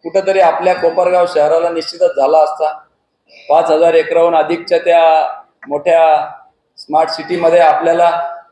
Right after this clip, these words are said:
छोट्या छोट्या व्यापाऱ्यांपासनं मोठ्या मोठ्या व्यवसाय करणाऱ्यांना सुद्धा त्या ठिकाणी संधी उपलब्ध झाली असती.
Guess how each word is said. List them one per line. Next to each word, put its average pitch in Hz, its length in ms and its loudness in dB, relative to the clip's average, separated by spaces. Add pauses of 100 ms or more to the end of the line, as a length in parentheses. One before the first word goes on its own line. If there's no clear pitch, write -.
(180)
छोट्या 160 240 -2
छोट्या 180 220 2
व्यापाऱ्यांपासनं 185 840 0 (640)
मोठ्या 160 380 0
मोठ्या 175 420 2 (520)
व्यवसाय 160 360 -2
करणाऱ्यांना 175 600 -2
सुद्धा - 340 -2
त्या 185 140 0
ठिकाणी 175 380 -4
संधी 156 320 -6
उपलब्ध 165 380 -8
झाली 151 220 2
असती. 151 300 -2